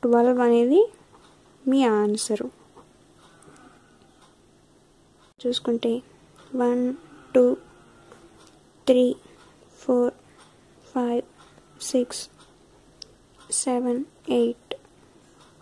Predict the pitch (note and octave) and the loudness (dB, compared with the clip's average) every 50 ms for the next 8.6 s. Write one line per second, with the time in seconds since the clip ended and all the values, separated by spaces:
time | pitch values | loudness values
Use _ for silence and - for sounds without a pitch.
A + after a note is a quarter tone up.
0 | _ _ _ - _ _ _ _ _ _ _ _ _ _ _ _ - _ _ _ | _ _ _ -20 _ _ _ _ _ _ _ _ _ _ _ _ -20 _ _ _
1 | _ _ _ _ _ _ _ _ _ - A3+ B3+ B3+ B3+ - - B3+ B3+ B3+ D4 | _ _ _ _ _ _ _ _ _ -2 0 2 2 2 2 0 0 0 0 0
2 | D4+ D#4 D#4 B3+ A#3 - - - _ - _ _ _ _ _ - - - _ _ | -2 -2 0 0 -2 -2 -2 -10 _ -20 _ _ _ _ _ -20 -20 -20 _ _
3 | - - - - - - - - - _ _ - _ _ _ _ - _ _ _ | -20 -20 -20 -20 -20 -20 -20 -20 -20 _ _ -20 _ _ _ _ -20 _ _ _
4 | _ _ _ _ _ _ _ _ _ _ _ _ _ _ _ - - - - C4+ | _ _ _ _ _ _ _ _ _ _ _ _ _ _ _ -12 -10 -6 -6 -6
5 | B3+ - - - - C4+ C4+ C4+ C4 B3+ B3 B3 B3 C4+ C4+ C#4 C4+ B3 A#3+ A#3 | -6 -6 -4 -2 2 2 2 4 2 2 0 0 0 0 0 0 0 0 0 0
6 | A#3 A3+ A3+ - - - - - - B3 B3 B3 B3 - - B3+ B3+ C4 - - | 0 -2 -4 -4 -6 -8 -6 -4 -2 0 0 0 -2 -2 -2 0 0 0 -2 -4
7 | _ - B3+ - - - D4 C#4+ C#4 C4 C4 C4 C4 C4 - - B3+ C4 B3+ B3 | _ -4 -4 -2 -2 -2 0 0 2 2 2 0 0 0 2 2 2 4 4 2
8 | B3+ C4 - A#3 G#3+ G#3+ G#3+ G#3+ G3+ G3 G#3 G#3+ | 0 -2 -2 0 0 2 2 2 2 0 -2 -6